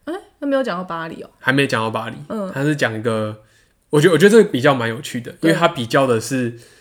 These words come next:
Speaker 2: 一，第一个是食物的价格，然后交通票多少钱，
Speaker 1: 哦。
Speaker 2: 然后成立公司的难度，
Speaker 1: 对。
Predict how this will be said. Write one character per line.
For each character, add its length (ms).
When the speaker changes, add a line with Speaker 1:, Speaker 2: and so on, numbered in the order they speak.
Speaker 2:
一， 120
第 180
一 40
个 120
是 440
食 260
物 120
的 120
价 240
格， 280
然 160
后 300
交 200
通 180
票 380
多 120
少 180
钱， 340
Speaker 1:
哦。 720
Speaker 2:
然 160
后 640
成 180
立 100
公 200
司 100
的 80
难 260
度， 320
Speaker 1:
对。 320